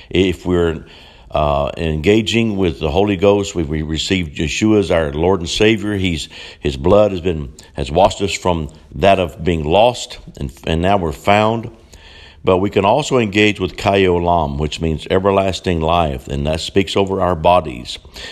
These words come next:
The third throne room, uh, is found in, in Revelations four, and that it has to do with our Christ mind. And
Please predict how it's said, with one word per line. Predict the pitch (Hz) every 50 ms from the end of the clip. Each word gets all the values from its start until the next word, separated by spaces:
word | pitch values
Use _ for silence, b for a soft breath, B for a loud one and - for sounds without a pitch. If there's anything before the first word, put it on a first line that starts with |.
| B -
The | 107 113
third | - - 143 147 156 156 -
throne | 127 123 120 120 117 110
room, | 107 107 110 117 117 120 123 B B B B B B -
uh, | 92
is | 92 95 90 90 92 -
found | - 110 104 101 101 98
in, | 92 87
in | 90 - - 87 85 85
Revelations | 92 98 92 95 95 95 95 90 - - 85 80 73 -
four, | - - - 101 90 87 82 85 87 87 - B B B B B B B -
and | - 82 82 87
that | 104 123 135 - - -
it | 113 104 92 95
has | 92 104 104 98 -
to | 98 92
do | 78 95 98 98
with | 92 92 85
our | 90 80 85
Christ | - - - 98 95 95 95 90 - - 76
mind. | 78 71 69 64 62 58 58 64 64 - - - B B B B B B B B B B
And | 95 92 90 90 90 -